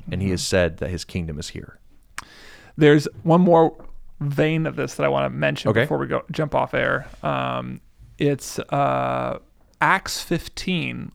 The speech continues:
Speaker 2: quotes this prophecy.
Speaker 1: Okay, so the Jerusalem Council, uh, the, the, the early church has been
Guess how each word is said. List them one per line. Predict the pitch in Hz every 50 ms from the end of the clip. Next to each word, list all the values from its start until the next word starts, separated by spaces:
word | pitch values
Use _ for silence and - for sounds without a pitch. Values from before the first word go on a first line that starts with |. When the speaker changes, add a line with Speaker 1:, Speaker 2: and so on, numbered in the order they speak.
| - _
Speaker 2:
quotes | - - - 180 196 196 - - - - - - - - -
this | 143 - 143 135 151 143 - - - - - - _ _ -
prophecy. | - 175 185 180 - 139 - - - - - - -
Speaker 1:
Okay, | 95 95 110 95 92 92
so | - - 107
the | 95 101 92
Jerusalem | 90 98 98 113 110 - 143 143 143
Council, | - - 104 85 87 - - 90 90 95 - - -
uh, | - 98 98 95 92
the, | 90 98 98 -
the, | - 107 104
the | 92 - - 95 101 -
early | - 107 110 117 120
church | 117 - - 113 104 104 - - - - - -
has | - 95 92 92 92
been | - - 101 92 92 92 90 90 90 92